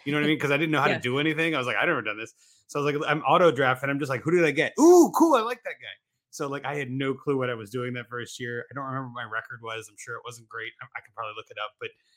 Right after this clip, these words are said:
Speaker 1: I, I don't wanna remember those days. But yeah, it was one of those, like, "Oh, this is kind of a neat thing." And then that whole first year was just, I don't know, kind of figuring out the lay of the land. And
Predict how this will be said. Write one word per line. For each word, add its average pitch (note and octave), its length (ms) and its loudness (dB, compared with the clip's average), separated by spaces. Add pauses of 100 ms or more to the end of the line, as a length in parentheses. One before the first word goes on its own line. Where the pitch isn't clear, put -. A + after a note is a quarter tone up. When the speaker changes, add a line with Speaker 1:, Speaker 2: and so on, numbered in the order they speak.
(380)
Speaker 1:
I, D3+ 220 0
I D#3+ 60 6
don't E3 120 6
wanna D#3+ 200 6
remember C#3 340 0
those A2+ 240 -8
days. F#2+ 280 -14 (100)
But A#2 180 -8
yeah, C3 160 -2
it A#2+ 80 -6
was C3+ 160 -4
one E3 120 2
of D#3+ 60 -2
those, D#3 200 2
like, C3 180 -2 (160)
"Oh, G#3+ 300 -2
this F#3 160 -8
is D#4 100 -8
kind B2 220 -4
of G#2+ 80 -10
a G#2+ 60 -10
neat G#2 240 -10
thing." B2 240 -8
And B2+ 100 -6
then A#2 220 -10
that C#3 180 -6
whole D3 220 -8
first C#3+ 400 -8
year C3+ 200 -6
was A2+ 180 -14
just, - 360 -16 (400)
I A#2+ 100 -6
don't G2+ 120 -6
know, B2 80 -8
kind B2+ 200 -6
of - 80 -10
figuring C3+ 260 -2
out B2+ 120 -6
the B2 60 -12
lay B2 200 -4
of A#2+ 60 -6
the A2 60 -10
land. C#3+ 460 -6
And G#2 180 -14